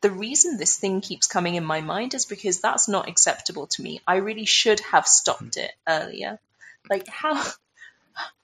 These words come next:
how can we do that? How can we sit and s-,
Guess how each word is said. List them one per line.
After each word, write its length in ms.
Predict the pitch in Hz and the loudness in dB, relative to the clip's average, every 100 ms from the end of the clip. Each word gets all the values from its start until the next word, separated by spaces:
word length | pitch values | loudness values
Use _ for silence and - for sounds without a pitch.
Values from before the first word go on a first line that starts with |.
| _ - | _ -2
how 200 | 320 381 | 2 2
can 200 | 370 330 | 0 -4
we 120 | 285 | -4
do 280 | - 240 247 | -2 -4 0
that? 140 | - 214 | -2 2
How 180 | 233 | 0
can 200 | 233 277 | 0 -2
we 180 | 269 262 | -4 -2
sit 320 | 247 - 233 | 2 2 2
and 100 | 190 | 2
s-, 360 | 202 - - - | 8 8 8 0